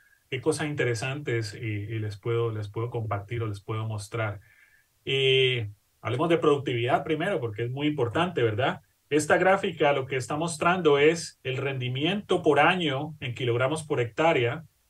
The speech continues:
Y aquí tienen los años, empezando, imagínense, desde mil novecientos nueve, hace más de cien años, ¿verdad? Ciento diez años, hasta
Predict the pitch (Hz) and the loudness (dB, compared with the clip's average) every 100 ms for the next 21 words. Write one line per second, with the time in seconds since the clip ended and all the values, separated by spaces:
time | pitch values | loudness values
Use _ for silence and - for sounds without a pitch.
0 | _ 120 113 120 143 147 120 113 135 135 | _ -4 -2 -4 -2 0 0 0 -2 -2
1 | 107 113 107 104 123 139 156 147 120 147 | -4 -4 -4 -4 -6 2 4 4 0 -4
2 | 143 120 107 98 110 107 110 110 123 156 | -4 -6 -6 -8 -6 -6 -4 -4 -2 -2
3 | 165 165 143 156 147 147 156 147 156 165 | 0 0 0 -2 -6 0 0 2 0 0
4 | 139 147 127 151 143 143 131 - 156 151 | -2 -4 -6 -4 -2 -2 -4 -2 -2 0
5 | 120 123 131 113 120 170 - _ _ 131 | -4 -4 -2 -2 -2 -4 -10 _ _ -10
6 | 120 135 131 131 127 117 113 123 131 _ | -6 -4 -2 -2 -2 -4 -4 -6 -10 _
7 | _ _ _ _ _ _ _ 139 160 - | _ _ _ _ _ _ _ 4 4 4
8 | 170 165 170 | 4 4 0